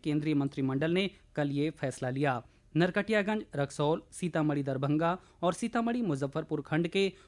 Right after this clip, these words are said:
दो सौ छप्पन किलोमीटर लंबी रेल लाइन के दोहरीकरण पर चार हजार पाँच सौ तिरपन करोड़ रुपए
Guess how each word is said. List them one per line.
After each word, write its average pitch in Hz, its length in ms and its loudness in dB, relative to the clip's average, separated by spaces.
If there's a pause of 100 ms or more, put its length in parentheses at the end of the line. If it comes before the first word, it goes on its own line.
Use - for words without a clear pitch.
(120)
दो 202 220 4
सौ 254 160 -2
छप्पन 151 380 -2
किलोमीटर 143 480 0
लंबी 156 440 2 (240)
रेल 202 220 10
लाइन 170 200 8
के 185 160 4
दोहरीकरण 143 520 4
पर 131 260 -2 (160)
चार 208 220 8
हजार 160 280 6
पाँच 139 320 4
सौ 143 120 2
तिरपन 151 400 2
करोड़ 147 240 6
रुपए 139 300 2